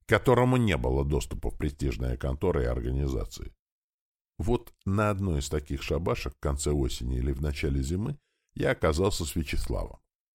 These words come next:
Он уже бывал в этой конторе, занимающейся очистными сооружениями города.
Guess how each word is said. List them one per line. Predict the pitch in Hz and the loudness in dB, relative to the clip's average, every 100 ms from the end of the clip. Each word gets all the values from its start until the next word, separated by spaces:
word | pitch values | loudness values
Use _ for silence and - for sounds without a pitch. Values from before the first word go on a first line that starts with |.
| _ _ _ _ _ | _ _ _ _ _
Он | 170 180 | 4 6
уже | 160 160 | 6 8
бывал | 156 98 69 | 8 8 6
в | |
этой | 69 82 69 | 2 0 0
конторе, | 80 80 120 92 | -2 2 2 4
занимающейся | 73 76 78 78 71 78 69 76 | 2 2 2 0 0 0 0 0
очистными | 69 76 - 76 65 | 0 -2 0 -2 0
сооружениями | - 69 71 76 69 64 64 | 0 0 0 0 0 0 -2
города. | 76 69 - - - | 0 -2 -2 -6 -8